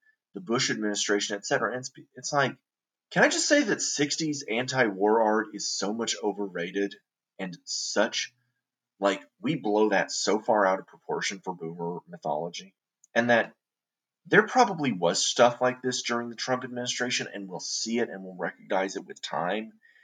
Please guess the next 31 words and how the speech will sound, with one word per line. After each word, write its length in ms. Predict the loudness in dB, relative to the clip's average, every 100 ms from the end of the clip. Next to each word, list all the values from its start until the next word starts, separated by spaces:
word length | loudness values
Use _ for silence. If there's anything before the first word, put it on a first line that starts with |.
| _ _ _ _ 0
Just 300 | 4 4 8
as, 440 | 8 8 6 -6 -8
even 200 | 0 4
though 100 | 4
it 60 |
was 120 | 2
a 40 | -6
huge 280 | -4 -4 0
hit 120 | -2
at 60 |
the 60 | -4
time, 220 | -4 -4
I 60 | -4
feel 120 | -6
like 140 | -6
American 400 | -4 -4 -4 -6 -6
Idiot 340 | -4 0 -2 -2
rose 280 | -8 -6 -6
to 80 | -12
the 60 | -14
cream 240 | -12 -14
of 140 | -14 -20
the 180 | _ -4
crop, 360 | 0 2 0 -4 _ _ _ -2
while, 440 | 2 4 4 2
um, 500 | 2 4 2 -2 -14 _ _ _ _ _ _ _ _ _ _ 0
uh, 300 | 4 4 0 -8 _ 2
Fahrenheit 420 | 6 6 4 0
nine 160 | -2 -2
eleven 380 | 0 0 0
curdled. 580 | -8 -2 0 0 -4 -12